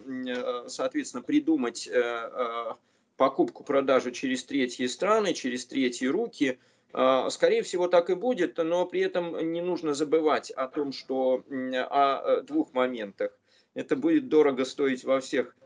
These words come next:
смыслах, потому что у Турции и Европы очень непростые отношения.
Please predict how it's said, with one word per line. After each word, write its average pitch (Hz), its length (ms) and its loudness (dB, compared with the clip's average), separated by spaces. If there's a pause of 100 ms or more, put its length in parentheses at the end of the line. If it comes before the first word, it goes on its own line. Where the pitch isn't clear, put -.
(140)
смыслах, 160 640 -2
потому 135 360 0
что 139 220 -4
у 135 40 -4
Турции 135 440 -2
и 123 100 -2
Европы 139 480 0
очень 175 460 4
непростые 127 560 0
отношения. 120 720 -2